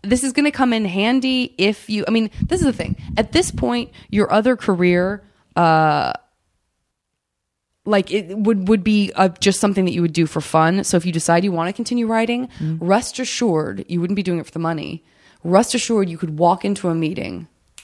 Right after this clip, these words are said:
Speaker 1: and know like that if it was gonna be a waste of time,
Speaker 2: Mm-hmm.
Speaker 1: if people were serious about your ideas.
Speaker 2: Great.
Speaker 1: You have that ability. So congratulations on that power.
Speaker 2: Thanks.
Speaker 1: Um, I also want to congratulate you on your dear friend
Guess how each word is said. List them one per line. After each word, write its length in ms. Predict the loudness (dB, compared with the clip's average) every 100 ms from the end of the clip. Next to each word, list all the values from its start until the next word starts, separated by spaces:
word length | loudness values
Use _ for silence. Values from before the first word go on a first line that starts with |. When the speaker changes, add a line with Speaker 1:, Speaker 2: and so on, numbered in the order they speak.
| _ _
Speaker 1:
and 120 | -4 -2
know 140 | 0
like 240 | -2 -4 0
that 340 | 0 0 -4 -12 -12 -10 -12 -4
if 100 | -4
it 20 |
was 100 | -2
gonna 120 | -4 -4
be 80 |
a 60 | -2
waste 240 | -2 -2
of 60 | -4
time, 360 | -4 -4 -4 0
Speaker 2:
Mm-hmm. 340 | 4 4 6 6
Speaker 1:
if 40 |
people 200 | 6 2
were 80 | -8
serious 400 | -6 -2 -2 -2
about 200 | -2 -2
your 120 | 0
ideas. 640 | 0 0 0 -2 -2 -8 -6
Speaker 2:
Great. 460 | 2 2 4 2 0
Speaker 1:
You 80 |
have 320 | -4 0 0 0
that 160 | -4
ability. 480 | -4 -6 -4 -4 -4
So 180 | -2 -2
congratulations 680 | 0 0 0 0 -2 -2 -4
on 120 | -4
that 180 | -4 -6
power. 360 | -4 -2 -2 -4 -8 0
Speaker 2:
Thanks. 500 | 0 0 -6 -6 0
Speaker 1:
Um, 520 | 2 2 0 -2 -6 -4
I 140 | -4
also 440 | 0 -2 0 0 0
want 340 | 0 -2 -4
to 640 | -4 0 0 0 -2 -2 -4
congratulate 680 | -4 -2 0 0 -2 -2 -2
you 280 | -2 -2 -2
on 480 | -2 0 0 -2 -4 -4
your 340 | -2 0 -2 -6 _ _
dear 320 | -2 4 4
friend 640 | 2 0 4 4 2 -2